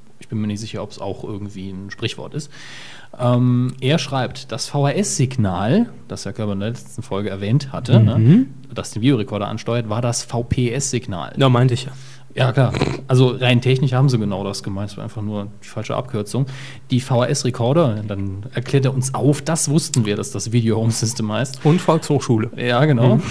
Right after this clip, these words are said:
Speaker 1: <laughs> Wurde vom V-P-S-Signal Video Programming System ein- und ausgeschaltet,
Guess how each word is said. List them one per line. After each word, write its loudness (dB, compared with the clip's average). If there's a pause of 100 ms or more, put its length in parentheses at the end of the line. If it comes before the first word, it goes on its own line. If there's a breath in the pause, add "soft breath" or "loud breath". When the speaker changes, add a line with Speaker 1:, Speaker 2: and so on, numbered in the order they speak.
Speaker 1:
<laughs> -6
Wurde 4
vom 2
V-P-S-Signal -2 (140)
Video 4
Programming -2
System -6
ein- -2
und -4
ausgeschaltet, -2